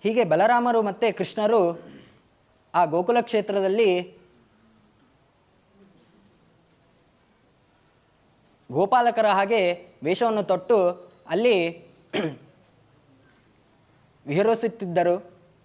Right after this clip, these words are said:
ಹೀಗಿರಬೇಕಾದ್ರೆ ಆಗ ಅಲ್ಲಿ ಗ್ರೀಷ್ಮ ಋತು ಪ್ರಾರಂಭವಾಗಿತ್ತು. ಈ ಗ್ರೀಷ್ಮ ಋತು ಅಂತ ಹೇಳಿದ್ರೆ ನಮಗೆ ಎಲ್ಲರಿಗೂ ತಿಳಿದಿರುವ ಹಾಗೆ ತುಂಬ ಸೆಕೆಯ ಕಾಲ. ಆದರೆ ಆ ಗೋಕುಲದಲ್ಲಿ ಸೆಕೆ ಇರಲಿಲ್ಲ ಅಂತೆ.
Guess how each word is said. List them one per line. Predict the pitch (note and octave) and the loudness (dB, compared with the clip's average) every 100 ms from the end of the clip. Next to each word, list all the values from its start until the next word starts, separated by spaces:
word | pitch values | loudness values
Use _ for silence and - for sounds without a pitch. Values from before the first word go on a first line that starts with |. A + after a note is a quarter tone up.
| _ _ _ _ _ _ | _ _ _ _ _ _
ಹೀಗಿರಬೇಕಾದ್ರೆ | A#3+ B3+ B3 A3+ A3+ G#3 G3+ A#3 G3 G3 - - | -4 0 2 2 2 2 2 2 2 -2 -10 -4
ಆಗ | F#3 G#3 | 0 2
ಅಲ್ಲಿ | A3+ | 2
ಗ್ರೀಷ್ಮ | G3 D3 F3 F3+ A#3 | -2 -2 -2 0 -2
ಋತು | G#3 A3+ F3+ | 2 2 2
ಪ್ರಾರಂಭವಾಗಿತ್ತು. | D#3+ D#3 G3 G3+ G3 F3+ D#3 - E3+ - - _ _ _ _ _ _ _ _ _ _ _ _ _ _ _ - | 2 2 2 4 4 2 -4 -4 -4 -6 -18 _ _ _ _ _ _ _ _ _ _ _ _ _ _ _ -6
ಈ | |
ಗ್ರೀಷ್ಮ | A3 D#3 G#3 B3 | -4 0 -2 0
ಋತು | B3+ A#3+ | 0 0
ಅಂತ | A#3 A3 | -2 -2
ಹೇಳಿದ್ರೆ | G#3 A3+ | -2 -2
ನಮಗೆ | G#3 G3+ A3 | -2 0 0
ಎಲ್ಲರಿಗೂ | G3 G#3 A3+ A#3 | 2 2 2 -2
ತಿಳಿದಿರುವ | G#3+ G3+ G#3+ G#3 | -2 -4 -2 0
ಹಾಗೆ | G3+ F#3 F#3 A#3 E3+ E3+ - - _ _ _ _ _ _ _ _ _ _ | 2 0 0 0 0 -2 -12 -20 _ _ _ _ _ _ _ _ _ _
ತುಂಬ | - A3+ B3+ G#3 F#3 | -6 0 2 2 0
ಸೆಕೆಯ | E3 A3+ A3+ | -2 2 2
ಕಾಲ. | G3+ F#3+ F3 E3+ - - _ _ _ _ - | 2 2 2 -2 -6 -20 _ _ _ _ -2
ಆದರೆ | F3 A#3 C4+ G#3+ G3 G3 - - _ | 0 2 2 2 0 -4 -20 -20 _
ಆ | E3 | 0
ಗೋಕುಲದಲ್ಲಿ | F3 D#3 G#3+ C#4 C4+ A#3 B3 A#3+ G3 | 0 0 0 2 2 2 2 2 0
ಸೆಕೆ | F#3+ F#3 | 0 -2
ಇರಲಿಲ್ಲ | B3 A3 A3+ G#3 | 0 2 2 0
ಅಂತೆ. | F#3 E3 C#3+ | -2 -4 -8